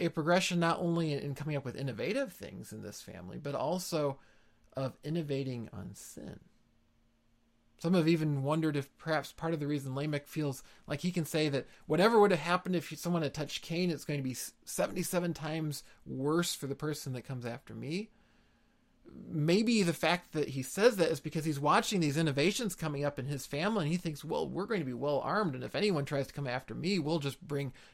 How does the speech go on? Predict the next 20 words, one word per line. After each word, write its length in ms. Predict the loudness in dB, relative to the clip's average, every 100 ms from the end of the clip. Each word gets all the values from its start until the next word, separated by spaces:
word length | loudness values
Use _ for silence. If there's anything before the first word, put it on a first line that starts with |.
| _
down 260 | -2 0
all 240 | -2 0 0
this 200 | 0 -4
force 340 | -4 -2 -2
of 80 | -6
this 160 | -8 -6
technology 840 | -8 -6 -4 0 -2 -2 -6 -8 -14 -20 -20 _ _ _ _ -14
upon 600 | -14 -10 -8 -6 -6 -8 -12 _ _ _ _ _
whoever 320 | -8 -6 -6 -8
tries." 680 | -8 -8 -8 -14 -16 -18 -20 _ _ _ _ _ _ _ _ _ _ _ _ _ _ _ 2
We 80 | 6
don't 140 | 8
know 80 | 6
exactly 520 | 6 4 4 2 0
what 320 | 0 0 0
he 140 | 0 -2
was 160 | -4
thinking, 360 | -6 -8 -6 -6
if 140 | -4
he 240 | -4 -6